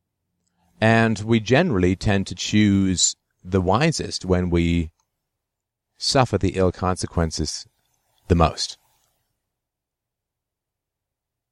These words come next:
And given that a woman can survive and survive quite nicely, thank you very much,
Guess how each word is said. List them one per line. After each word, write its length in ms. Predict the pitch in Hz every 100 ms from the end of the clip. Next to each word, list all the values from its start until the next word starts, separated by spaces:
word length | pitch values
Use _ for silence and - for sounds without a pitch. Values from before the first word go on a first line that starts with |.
| _ _ _ _ _ _ _ -
And 160 | 123
given 280 | 123 185 208
that 140 | 143 113
a 40 |
woman 300 | 117 110 104
can 300 | 113 95 92
survive 500 | - 92 107 98 87
and 120 | 87
survive 540 | 90 90 90 85 - -
quite 200 | 87 85
nicely, 340 | 180 - 98
thank 220 | 92 98
you 40 | 87
very 140 | 87
much, 380 | 85 131 -